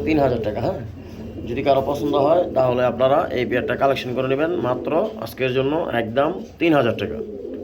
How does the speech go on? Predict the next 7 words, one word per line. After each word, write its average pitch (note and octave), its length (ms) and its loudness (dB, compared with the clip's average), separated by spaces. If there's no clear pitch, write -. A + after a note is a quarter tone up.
মাশাআল্লাহ G#2+ 460 2
দর্শক, C3 300 4
এই A2 120 6
যে A2+ 140 4
দেখেন G#2+ 280 2
এখানে A#2+ 280 0
হাই C3+ 140 0